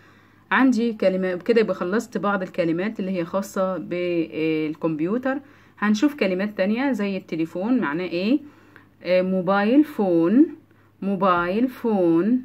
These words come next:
اللي هو إيه؟ التليفون. Documentary،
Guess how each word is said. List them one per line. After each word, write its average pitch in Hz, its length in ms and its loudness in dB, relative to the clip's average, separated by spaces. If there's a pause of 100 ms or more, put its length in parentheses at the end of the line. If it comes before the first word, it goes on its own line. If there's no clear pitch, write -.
اللي 190 140 -2
هو 185 100 2
إيه؟ 185 280 0 (240)
التليفون. 185 760 2 (2000)
Documentary، 233 1160 0